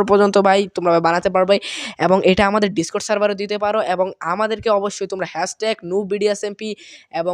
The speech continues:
ভাই আমাকে মেনশন দিতে হবে, না হলে আমি তোমাদেরকে অ্যাপ্লিকেশন দেখতে পারবো না এবং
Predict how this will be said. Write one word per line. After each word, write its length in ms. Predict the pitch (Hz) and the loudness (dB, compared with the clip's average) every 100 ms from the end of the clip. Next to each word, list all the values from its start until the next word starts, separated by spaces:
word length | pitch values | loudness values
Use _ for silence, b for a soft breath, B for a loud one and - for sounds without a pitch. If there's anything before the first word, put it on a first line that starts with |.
| 175 | -2
ভাই 100 | 175 156 170 | -2 -2 -2
আমাকে 200 | 196 208 | -4 -6
মেনশন 240 | 185 180 196 | -6 -6 -8
দিতে 140 | 190 190 | -4 -4
হবে, 160 | 185 190 185 - | -4 -6 -8 -4
না 60 | 156 | 0
হলে 120 | 170 170 | 2 0
আমি 80 | 196 | 0
তোমাদেরকে 340 | 233 240 214 214 | 0 0 2 4
অ্যাপ্লিকেশন 420 | 202 190 185 180 170 | 4 4 -4 -6 -8
দেখতে 180 | 156 - 165 | -10 -6 -4
পারবো 200 | 156 156 | -2 -4
না 60 | 151 147 | -8 -8
এবং 120 | 151 | -8